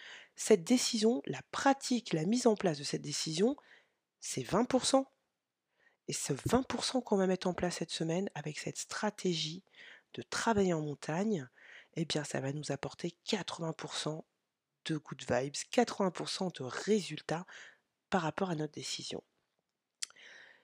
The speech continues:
Qu'est-ce qu'on fait ? C'est quoi le concept de travailler en montagne ? Travailler en montagne, ou, euh, retirer les bûches sous le chaudron, c'est en fait ne pas s'opposer à la force, mais lui retirer son point d'appui.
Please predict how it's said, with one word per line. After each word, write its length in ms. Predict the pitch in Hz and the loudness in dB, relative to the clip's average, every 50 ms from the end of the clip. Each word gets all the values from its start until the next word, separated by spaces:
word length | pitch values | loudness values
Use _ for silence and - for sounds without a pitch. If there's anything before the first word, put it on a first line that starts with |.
| _ _ - - | _ _ 4 8
Qu'est-ce 200 | - 339 - - | 8 8 8 8
qu'on 140 | - 240 | 6 6
fait ? 200 | - - - 220 | 6 6 4 4
C'est 160 | 220 - - - | 4 4 0 2
quoi 140 | - 214 | 4 4
le 80 | 208 190 | 4 4
concept 420 | - - 180 - - - 208 208 | 2 -2 -2 0 2 2 2 2
de 100 | 170 156 | 2 -2
travailler 440 | - - - - 190 170 175 180 175 | -4 -2 0 0 0 2 2 0 2
en 80 | 156 131 | 0 -2
montagne ? 640 | 131 135 151 156 156 139 - - - 131 131 - _ 131 139 _ _ _ _ _ _ _ _ _ _ _ _ _ _ _ - - - - _ _ _ _ - | -2 -4 -2 -4 -4 -4 -6 -10 -10 -10 -12 -14 _ _ _ _ _ _ _ _ _ _ _ _ _ _ _ _ _ _ -20 -20 -20 -20 _ _ _ _ -4
Travailler 340 | - - 247 233 226 220 | 0 2 4 6 6 6
en 80 | 208 190 | 6 4
montagne, 640 | 180 160 151 147 - - 226 247 247 208 156 143 147 _ _ _ _ _ _ _ _ _ _ _ _ _ _ - | 2 2 0 -2 -2 0 0 2 2 2 0 -2 -6 _ _ _ _ _ _ _ _ _ _ _ _ _ _ -4
ou, 280 | 175 185 185 175 156 | -2 0 2 2 2
euh, 200 | 139 135 131 - _ _ _ _ _ _ _ _ _ _ - | 2 0 -2 -6 _ _ _ _ _ _ _ _ _ _ -8
retirer 420 | - - 202 - - - 180 180 | 4 4 4 4 4 2 4 4
les 140 | 165 165 160 | 4 4 2
bûches 480 | 139 139 185 226 220 - - - - - | 2 2 2 4 4 6 4 2 2 -4
sous 240 | - - - - 151 | -10 -10 -6 -6 -2
le 60 | - | 0
chaudron, 520 | - - 160 156 - 160 202 269 330 - _ _ _ _ _ _ - _ _ _ _ _ | 0 2 2 2 2 4 2 2 2 2 _ _ _ _ _ _ -20 _ _ _ _ _
c'est 240 | - - - - 196 | -6 -2 4 6 6
en 100 | 180 165 | 6 6
fait 260 | - - 277 311 - - | 6 4 4 4 6 4
ne 80 | 190 190 | 4 4
pas 240 | - - 330 349 | 8 8 8 8
s'opposer 480 | - - - 185 - - 185 170 196 185 | 8 4 0 0 2 2 2 4 6 4
à 20 | |
la 120 | 160 156 143 | 4 4 2
force, 600 | - - - 339 - - - - - - - _ _ _ _ _ _ _ _ _ _ _ _ _ _ _ _ _ _ _ _ _ _ _ _ _ _ _ _ _ _ _ - | 0 6 6 6 6 6 -6 -6 -6 -6 -8 _ _ _ _ _ _ _ _ _ _ _ _ _ _ _ _ _ _ _ _ _ _ _ _ _ _ _ _ _ _ _ -2
mais 100 | 160 170 | 0 2
lui 100 | 165 156 | 2 2
retirer 500 | 156 147 247 285 - - 208 202 269 285 | 6 6 6 6 6 4 4 6 6 4
son 200 | - - 175 156 | 4 2 -2 -2
point 260 | - - - 269 269 | -2 0 2 2 4
d'appui. 500 | 214 185 185 - - - - 320 302 - | 4 2 0 0 -2 -4 0 0 0 -2